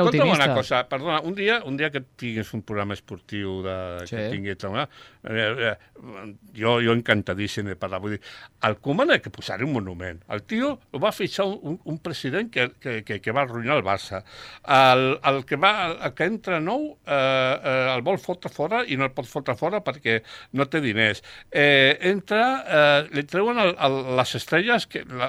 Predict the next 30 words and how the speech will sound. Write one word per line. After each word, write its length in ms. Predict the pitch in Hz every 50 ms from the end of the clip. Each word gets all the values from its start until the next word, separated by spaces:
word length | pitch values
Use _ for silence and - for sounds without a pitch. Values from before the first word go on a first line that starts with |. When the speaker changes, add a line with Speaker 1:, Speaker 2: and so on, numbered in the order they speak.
| 139 120 131
Speaker 1:
les 80 | 127 131
Speaker 2:
Aquí, 220 | 135 - 180 196
aquí 160 | 165 - 196
volia 240 | 226 254 226 202 -
Speaker 1:
Hòstia, 80 | 254 151
Speaker 2:
anar. 80 | 143 135
Speaker 1:
tu, 60 | -
Speaker 2:
Escolta, 260 | 175 202 208 233 196 147
Speaker 1:
escolta, 340 | 117 - - 147 147 139 151 160
Speaker 2:
deies, 180 | 180 196 208 185
Speaker 1:
vull 120 | 196 180
dir, 80 | 170 185
Speaker 2:
deies, 180 | 196 220 214 208
Speaker 1:
aquest 140 | 220 226 226 220
tio 60 | 247 185
Speaker 2:
deies 280 | 202 208 220 233 220
Speaker 1:
té 40 | 214 233
Speaker 2:
ara, 140 | 233 226
Speaker 1:
fotomonument, 400 | 202 180 151 147 143 135 160 240
Speaker 2:
deies 180 | 269 285 208 214
Speaker 1:
sí, 60 | 214 226
Speaker 2:
ara 80 | 233
que 60 | 226 226
Speaker 1:
tu. 20 | 226
Speaker 2:
no 20 |
es 80 | 233 -
pot 140 | - 226 -
canviar 240 | 220 214 202 214 202
d'equip, 340 | 196 - 190 214 247 - 240 220 -
però 140 | - 226 214